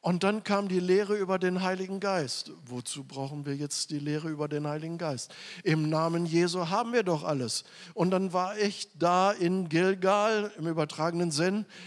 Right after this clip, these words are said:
sesshaft gewesen, bis ich erkannte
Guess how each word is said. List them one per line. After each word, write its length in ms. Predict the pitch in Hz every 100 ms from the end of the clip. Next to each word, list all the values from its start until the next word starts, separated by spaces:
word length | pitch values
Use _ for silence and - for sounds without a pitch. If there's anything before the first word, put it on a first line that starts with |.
| -
sesshaft 760 | 143 147 247 - 214 196 - -
gewesen, 760 | 185 156 175 180 147 147 113 92 - _ _ _ _ _ _ _ _ _ -
bis 240 | 196 226
ich 320 | 240 214 - -
erkannte 840 | 165 160 - 214 254 208 170